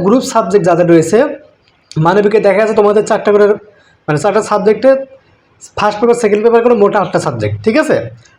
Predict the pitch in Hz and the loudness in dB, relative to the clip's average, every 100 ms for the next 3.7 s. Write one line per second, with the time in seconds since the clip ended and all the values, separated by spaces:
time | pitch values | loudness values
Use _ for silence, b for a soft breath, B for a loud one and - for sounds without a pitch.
0 | - 165 196 214 214 208 196 185 170 202 | -4 0 2 2 2 0 0 2 2 2
1 | 180 196 190 185 202 - 185 185 190 190 | 0 0 0 0 2 2 2 2 0 0
2 | 226 233 b b b - 254 262 247 262 | -2 -2 b b b -4 0 0 2 2
3 | 220 240 254 262 226 226 180 | 4 2 4 2 2 2 2